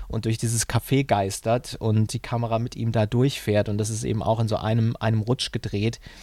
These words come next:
Also man kann dadurch ohnehin schon besondere Momente im Skript, äh, noch besonderer machen und eben hervorheben, betonen. Ähm, und ich denke, das ist sozusagen das, das Besondere an diesen Sequenzen, dass sie,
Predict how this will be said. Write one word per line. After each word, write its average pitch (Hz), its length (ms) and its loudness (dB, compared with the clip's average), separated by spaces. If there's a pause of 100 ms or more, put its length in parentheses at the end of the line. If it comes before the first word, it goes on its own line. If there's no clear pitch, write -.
(300)
Also 117 180 0
man 131 160 4
kann 160 240 6
dadurch 151 600 6 (360)
ohnehin 131 400 6
schon 160 200 4
besondere 127 440 6
Momente 127 360 6
im 113 200 2
Skript, - 720 -2
äh, 107 240 0
noch 123 320 4
besonderer 147 920 6 (200)
machen 202 420 0 (640)
und 127 220 0
eben 120 220 2
hervorheben, 143 720 4
betonen. 120 720 -2 (560)
Ähm, 113 360 4
und 117 160 0
ich 117 80 -4
denke, 123 200 2
das 120 200 0
ist 120 80 -4
sozusagen 113 800 2 (280)
das, - 340 0
das - 380 -4
Besondere 123 420 8
an 113 120 6
diesen 110 340 4
Sequenzen, 113 640 0
dass 104 180 0
sie, 107 360 -2